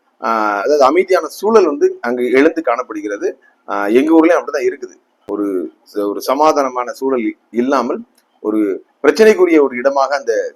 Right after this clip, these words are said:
சேகரங்களை மாற்றி வருகிறார்கள். அ, ஏற்கனவே நான் சொல்லியிருக்கேன் ஐயாட்ட, அ, கண்டிப்பாக வந்து இவர்களால் வந்து ஒரு நல்ல ஒரு நிர்வாகத்தை, ஒரு நல்ல ஒரு தேர்தலை வந்து பாத்தீங்கன்னா நடத்துவதற்கு இவங்களால ஒத்துழைப்பு கொடுக்க முடியாது. எனவே ஐயா அவர்கள் தயவு செய்து, அ,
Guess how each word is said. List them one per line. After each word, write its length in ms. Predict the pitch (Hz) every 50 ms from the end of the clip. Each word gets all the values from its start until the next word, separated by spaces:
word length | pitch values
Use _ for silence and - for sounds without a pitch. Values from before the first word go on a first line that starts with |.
| - -
சேகரங்களை 400 | 147 143 139 139 131 123 123 113
மாற்றி 280 | 110 113 117 - - 113
வருகிறார்கள். 480 | 107 107 104 104 101 107 131 160 - _ _ _ _ _ _ _ 92
அ, 100 | 92 98
ஏற்கனவே 400 | 104 107 107 120 123 139 156 160
நான் 180 | 143 131 120 113
சொல்லியிருக்கேன் 340 | 117 117 120 113 113 127 113
ஐயாட்ட, 420 | 110 110 110 107 - 123 147 - - _ _ _ _ _ _ -
அ, 160 | 90 90 87
கண்டிப்பாக 560 | - 110 117 139 156 165 165 170 151 143 135
வந்து 180 | 139 143 160 156
இவர்களால் 500 | 135 135 147 147 147 147 143 143 143 135
வந்து 380 | 127 123 123 - - - 311 - _ _ _ _ _
ஒரு 220 | - 107 107 110 104
நல்ல 320 | 107 117 135 156 170 165
ஒரு 120 | 151 131
நிர்வாகத்தை, 720 | 123 127 127 135 143 143 135 135 131 - 156 165 196 226 - _ _ _ _ _
ஒரு 140 | - 107 110
நல்ல 360 | 113 113 123 151 175 196 180
ஒரு 240 | 165 143 127 110 - -
தேர்தலை 380 | 147 185 214 214 190 175 165 147
வந்து 180 | 131 139 151 -
பாத்தீங்கன்னா 380 | 120 104 107 113 131 156 - - _ _ _ _ _
நடத்துவதற்கு 680 | _ 98 107 127 143 - 175 - 170 151 131 127 139 160
இவங்களால 420 | 135 123 123 127 120 123 156 - - - _ _ _ _
ஒத்துழைப்பு 400 | - 107 110 107 139 143 131 117
கொடுக்க 240 | 117 120 110 - 123
முடியாது. 480 | 113 120 131 127 110 98 92 - - _ _ _
எனவே 480 | - 95 104 110 127 117 - 85 85 - - _ _ _ _
ஐயா 260 | - 104 117 135 127
அவர்கள் 320 | 120 110 110 107 - 156 - - _ _ _ _
தயவு 260 | 104 127 165 180 175
செய்து, 400 | - 175 165 165 214 294 320 - _ _ _ _ _ _ 98
அ, 320 | 98 95 92 90 87